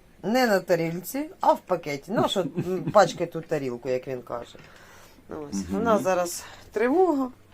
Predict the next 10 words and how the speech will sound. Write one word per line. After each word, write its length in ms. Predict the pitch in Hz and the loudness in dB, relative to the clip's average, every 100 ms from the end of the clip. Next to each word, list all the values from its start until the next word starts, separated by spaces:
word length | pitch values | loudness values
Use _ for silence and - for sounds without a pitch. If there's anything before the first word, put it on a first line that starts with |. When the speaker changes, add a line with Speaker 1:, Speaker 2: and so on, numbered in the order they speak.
| - - - - | -20 -20 -20 -6
Speaker 1:
а 180 | 571 415 | 2 2
ми 140 | 220 | 2
сидимо 540 | - 165 147 185 208 | -2 -12 -10 -6 -4
і 100 | 170 | -6
їмо. 260 | 135 143 135 110 - - - - - | -6 -8 -8 -10 -16 -20 -20 -20 -20
Смачненько, 680 | - 262 403 - 208 170 139 | -12 -4 -4 -4 -8 -8 -10
присмачненько. 840 | - 113 - 120 117 - - - - - - - - | -12 -16 -14 -14 -14 -18 -18 -20 -20 -20 -20 -20 -20
Всі, 320 | - - 190 - - - - - | -12 -8 -8 -8 -12 -20 -20 -16
е, 180 | - 156 - | -10 -8 -4
ой. 180 | 139 120 | -4 -6